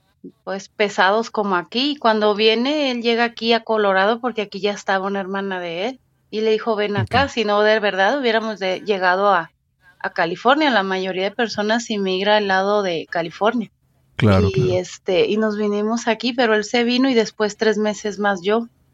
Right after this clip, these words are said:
Speaker 1: en el noventa y ocho.
Speaker 2: ¿Y él, y, y él viajó legalmente o ilegalmente?
Speaker 1: Legalmente, con, en avión
Speaker 2: Ok,
Speaker 1: y todo,
Speaker 2: sí, la,
Speaker 1: con
Speaker 2: ok,
Speaker 1: visa
Speaker 2: ok,
Speaker 1: de
Speaker 2: no.
Speaker 1: turista.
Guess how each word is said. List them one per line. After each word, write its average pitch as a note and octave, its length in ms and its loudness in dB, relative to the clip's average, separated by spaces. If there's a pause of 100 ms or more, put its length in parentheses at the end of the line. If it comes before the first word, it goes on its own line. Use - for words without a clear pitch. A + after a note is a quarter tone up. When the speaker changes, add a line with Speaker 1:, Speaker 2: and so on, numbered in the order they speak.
(100)
Speaker 1:
en F#3+ 160 -8
el F#3 180 -6
noventa F3+ 400 -6
y F#3+ 120 -4
ocho. G3 180 -2
Speaker 2:
¿Y A#2+ 100 6
él, B2 240 2 (120)
y, - 140 -20 (220)
y A#2+ 140 -2
él A#2 80 0
viajó D3 480 0 (100)
legalmente B2 640 2
o G2+ 80 2
ilegalmente? F#2 480 -4 (240)
Speaker 1:
Legalmente, A#3+ 840 0
con, G#3+ 340 -6
en G#3+ 220 -2
avión G3+ 380 0
Speaker 2:
Ok, - 20 2
Speaker 1:
y C4 80 -4
todo, A#3+ 280 -2
Speaker 2:
sí, A2+ 200 0
la, G2+ 360 0
Speaker 1:
con A3+ 260 0
Speaker 2:
ok, - 0 -
Speaker 1:
visa G#3 400 0
Speaker 2:
ok, G#3 100 -4
Speaker 1:
de G3 100 -2
Speaker 2:
no. F#3+ 140 -4
Speaker 1:
turista. G#3 560 0